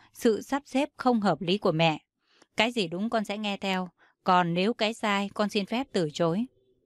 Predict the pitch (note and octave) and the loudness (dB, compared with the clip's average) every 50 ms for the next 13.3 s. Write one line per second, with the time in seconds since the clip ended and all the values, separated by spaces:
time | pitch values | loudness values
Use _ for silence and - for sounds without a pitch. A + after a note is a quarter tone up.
0 | _ _ _ _ _ _ _ - - _ _ _ _ _ _ - G3+ G#3 G3+ G3 | _ _ _ _ _ _ _ -20 -20 _ _ _ _ _ _ 2 2 4 4 2
1 | F#3+ F#3 E3+ F3+ E3+ E3+ F#3 F3+ F#3 F3 D#3+ G#3+ B3 B3+ A#3+ E3+ E3+ F3 E3 D3+ | 0 0 0 0 0 0 -2 -4 -4 -4 -6 -4 -2 -2 -4 -2 -2 -4 -4 -2
2 | C#3 F3 E3+ E3+ G3 A#3+ C#4 - _ _ _ _ _ _ - - B3+ B3 A#3+ A#3 | -2 -2 -2 0 0 -2 -2 -4 _ _ _ _ _ _ -4 0 2 2 2 0
3 | - G#3+ G#3 A#3 B3 B3 A#3+ G3 - F#3+ G3+ A3 G#3+ G#3 G3+ F#3 - B3 D4 D4+ | -2 -2 -2 0 2 2 2 2 0 -2 -2 0 0 0 0 -2 -2 -4 -6 -8
4 | _ _ _ _ _ _ - A3 G3+ A3+ A#3 B3 B3 A#3 A3+ G#3 G#3+ G3+ G3 G#3 | _ _ _ _ _ _ -8 -2 0 2 2 2 2 0 0 0 0 0 0 0
5 | A3 B3+ C#4 C#4 - F3+ D#3+ D3 E3+ F3 D#3+ D#3 D3 D3 D3 D3+ - _ - C4 | 0 -2 -2 -2 0 -2 0 0 2 2 2 2 0 -2 -4 -6 -10 _ 0 0
6 | C#4+ D#4 - - - G3+ F#3 E3 D3+ - - F3 E3 D#3+ D3+ C#3+ C#3 - _ _ | 0 0 -2 -2 0 0 0 0 -2 -2 -2 -2 -2 -2 -2 -6 -8 -12 _ _
7 | - - G#3+ G3+ - F#3+ F#3 F#3+ - G3+ F3+ F3 F#3+ A3 B3+ C#4 _ _ _ _ | -6 -2 -2 0 0 -2 -4 -4 -4 -4 -4 -2 -2 -2 -2 -4 _ _ _ _
8 | - G#3+ G#3+ A3 G#3+ F#3+ F#3+ F3+ E3+ D#3+ D#3 - - - G#3 G#3 G#3 G#3+ G#3 G#3 | -2 0 2 2 2 2 0 0 0 -2 -6 -8 -8 -6 -4 -4 -2 -2 -2 -4
9 | G3+ F3 E3 D3+ - F3+ E3 D3+ C#3+ C#3 E3+ F3 D#3 - _ _ _ _ _ _ | -4 -4 -6 -6 -4 -2 -2 -2 -2 -2 -2 -2 -2 -2 _ _ _ _ _ _
10 | _ _ - - _ - G#3 G3+ G3 - B3+ A#3+ A3+ G3+ F#3 G3+ B3 B3+ A#3+ F#3+ | _ _ -20 -20 _ 0 0 0 0 0 -2 -2 -2 -2 -2 -2 -2 -2 -2 -2
11 | E3+ G#3 A#3+ A3+ G#3 F3 D#3 - - A3+ G#3+ G#3 G#3 G3 G#3 B3 D4 D4+ - _ | -2 -2 -2 -2 -2 -2 -2 -2 -4 -2 -2 -2 -4 -4 -4 -4 -6 -6 -8 _
12 | - F3+ F3 D#3 - - F#3+ F3 E3 D#3 C#3+ D3 - _ F#3+ F#3 A3 C4+ C#4+ - | -2 0 0 0 -2 -2 -2 -2 -2 -4 -6 -8 -10 _ -4 -2 -2 -2 -2 -2
13 | - G3+ F3+ E3 D3+ C#3 | 0 0 2 2 0 -2